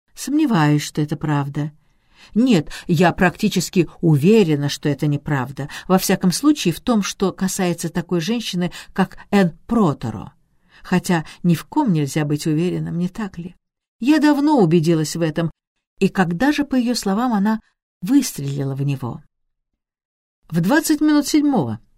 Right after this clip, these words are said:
сразу после разговора с вами. Мисс Марпл медленно и с сожалением покачала головой. Сожаление, думаю, относилось к двоим взрослым мужчинам, которые имели глупость поверить в такую чушь.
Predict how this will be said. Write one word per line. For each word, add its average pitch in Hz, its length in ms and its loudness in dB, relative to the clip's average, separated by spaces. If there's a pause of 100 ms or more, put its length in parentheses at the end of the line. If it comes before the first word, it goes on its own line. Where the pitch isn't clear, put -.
(260)
сразу 202 380 2
после 202 300 -2
разговора 196 420 0
с 190 140 -6
вами. 123 320 -4 (960)
Мисс 156 220 -6
Марпл 220 480 -4 (500)
медленно 202 720 0
и - 140 -6
с - 80 -4
сожалением 165 640 -2
покачала 147 500 -6
головой. 143 640 -6 (760)
Сожаление, 175 600 0
думаю, 170 280 0
относилось 165 500 -4
к 160 160 -4
двоим 156 380 0
взрослым 156 460 -4
мужчинам, 156 440 -2
которые 151 480 -2
имели 151 220 0
глупость 170 500 -2 (200)
поверить 160 440 2
в - 80 -14
такую 160 320 -2
чушь. - 440 -12